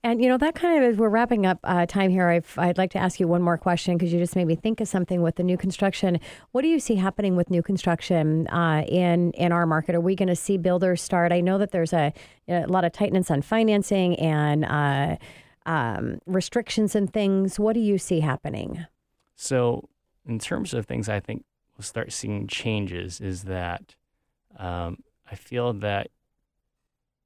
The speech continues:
Speaker 2: a lot of buyer, uh, s-, a lot of, uh, new construction, um, developers have been hesitant towards, you know,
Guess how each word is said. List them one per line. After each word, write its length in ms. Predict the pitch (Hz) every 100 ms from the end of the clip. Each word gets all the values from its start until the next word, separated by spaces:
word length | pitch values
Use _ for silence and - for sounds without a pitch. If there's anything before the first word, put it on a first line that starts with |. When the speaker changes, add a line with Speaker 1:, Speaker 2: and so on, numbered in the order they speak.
| _
Speaker 2:
a 40 | 123
lot 120 | 139
of 100 | 123
buyer, 280 | 117 113 113
uh, 40 | 117
s-, 200 | 98 -
a 60 | 127
lot 160 | 123 135
of, 160 | 117
uh, 120 | 117
new 140 | 101 110
construction, 720 | 104 - 98 - 104 98 95 - _ _ _ _ -
um, 160 | 92
developers 680 | 92 92 95 95 - 90 90
have 180 | 95 90
been 140 | 98
hesitant 600 | 95 104 95 90 95 92
towards, 520 | - - 95 87 87
you 80 | 98
know, 200 | 87 85